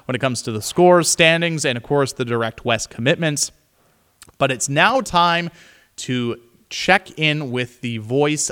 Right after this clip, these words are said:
of the Estevan Bruins, being Nolan Kowal, ahead of a very interesting <laughs> weekend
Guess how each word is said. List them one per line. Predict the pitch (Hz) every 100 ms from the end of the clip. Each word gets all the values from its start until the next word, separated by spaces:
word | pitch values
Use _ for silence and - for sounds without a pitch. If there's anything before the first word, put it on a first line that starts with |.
| -
of | 127 120 117
the | 117 110
Estevan | 113 - 120 107 98 101
Bruins, | 113 127 135 135
being | - 117 110
Nolan | 117 117 107
Kowal, | - 110 117 139 143 135 - - _ -
ahead | 143 135 160 190 175
of | 170 170 160 -
a | 160 160 156
very | 135 120 123 135 170 185 190 196 196 196 190 185 180 _ -
interesting | 175 190 - 202 185 - - 202 190 180 175
<laughs> |
weekend | 185 165 151 135 127